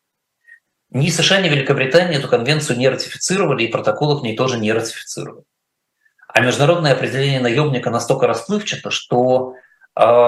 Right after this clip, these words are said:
ну вот я, например, не нашел. Можно поговорить с юристами, да, я, я не успел, к сожалению, уж очень все быстро происходило. Но я не нашел в литературе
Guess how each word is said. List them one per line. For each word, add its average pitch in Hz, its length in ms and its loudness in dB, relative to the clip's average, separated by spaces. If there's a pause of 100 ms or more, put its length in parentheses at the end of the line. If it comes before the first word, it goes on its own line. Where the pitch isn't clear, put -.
(520)
ну 139 100 0
вот 147 160 0
я, 170 80 4
например, 143 320 0
не 120 100 -2
нашел. 110 580 0
Можно 117 340 2
поговорить 107 360 -2
с - 80 -6
юристами, 135 460 -4
да, 120 160 2
я, 101 260 0
я 101 140 -2
не 101 80 -10
успел, 190 260 -4
к 190 60 -6
сожалению, 101 560 -2 (260)
уж - 140 -2
очень - 180 0
все - 140 -2
быстро 120 340 -4
происходило. - 720 -4 (320)
Но 135 380 4
я 151 140 2
не 160 120 0
нашел 120 520 0
в 104 400 4
литературе 120 920 0